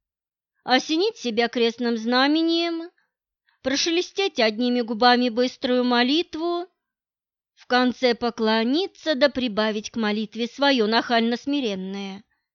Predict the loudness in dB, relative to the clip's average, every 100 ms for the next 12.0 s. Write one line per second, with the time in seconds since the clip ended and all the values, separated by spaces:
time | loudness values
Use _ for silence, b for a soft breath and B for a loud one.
0 | _ _ _ _ _ -2 4 6 4 2
1 | 0 0 -2 -4 -6 -2 0 0 -2 -8
2 | -8 -10 -16 _ _ _ _ -4 -2 -2
3 | -2 0 0 0 0 -2 -2 -2 0 0
4 | 0 2 2 2 -6 -2 0 0 0 -2
5 | 0 -2 -2 -6 -6 -10 -6 -4 -4 -6
6 | -18 _ _ _ _ _ 2 4 4 6
7 | 4 4 0 0 -2 0 0 2 0 0
8 | 0 0 0 0 0 -2 -6 -4 -4 -4
9 | -4 -4 -2 -2 -2 -4 -8 -8 -12 _
10 | _ _ _ _ _ 0 2 2 0 0
11 | 0 -2 -2 0 2 0 -2 -6 -6